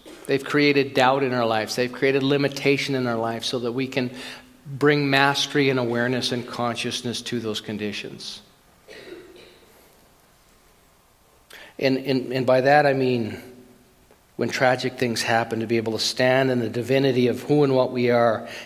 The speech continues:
and understand that there's a greater purpose and power that is operating upon this planet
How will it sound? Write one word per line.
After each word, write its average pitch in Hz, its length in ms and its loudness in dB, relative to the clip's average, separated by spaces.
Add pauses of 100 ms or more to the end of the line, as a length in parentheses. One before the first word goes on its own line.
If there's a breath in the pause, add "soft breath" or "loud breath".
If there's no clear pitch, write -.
and 127 160 0
understand 123 680 0
that 113 100 -4
there's 117 220 -2
a 117 60 -6
greater 120 260 0
purpose 120 480 -2
and 110 120 -4
power 113 360 2
that 107 100 -2
is 104 120 -4
operating 110 460 -2
upon 110 320 -6
this 104 160 -6
planet 110 440 -2